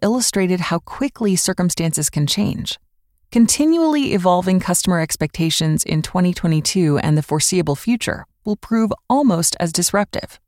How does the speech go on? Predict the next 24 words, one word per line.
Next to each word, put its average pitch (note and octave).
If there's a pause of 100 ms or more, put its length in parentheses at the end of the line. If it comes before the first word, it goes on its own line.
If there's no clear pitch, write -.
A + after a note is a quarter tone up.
(500)
Nor C#4
is E4
it B3
enough G3
to D#3+
say, D3 (340)
"But G3+ (120)
it's -
not A#3
B F#3+
two E3+
C." - (840)
Executives' B3+
experiences F3
in D#3+
their D#3
personal A3+
lives C#3
inform A#3
those C#3
in F#3
their G3
professional G#3+
ones. -